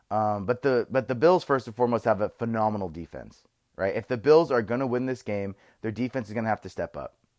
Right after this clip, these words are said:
Their, um, the defense is gonna be good. And the, the Bills basically just took their blueprint from the twenty seventeen Jacksonville Jaguars. I don't know if you guys remember that team,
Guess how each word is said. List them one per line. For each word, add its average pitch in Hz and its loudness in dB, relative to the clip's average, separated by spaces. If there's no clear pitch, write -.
Their, 107 0
um, 90 -2
the 117 -6
defense 127 -2
is 113 -8
gonna 123 -2
be 117 0
good. 107 0
And 131 2
the, 123 -2
the 120 0
Bills 170 4
basically 147 2
just 123 -4
took 135 0
their 120 2
blueprint 104 -2
from 120 -4
the 117 -2
twenty 135 -2
seventeen 120 -2
Jacksonville 104 0
Jaguars. 87 0
I 113 6
don't 135 2
know 143 2
if 117 -6
you 117 -4
guys 117 2
remember 117 0
that 98 0
team, 87 -12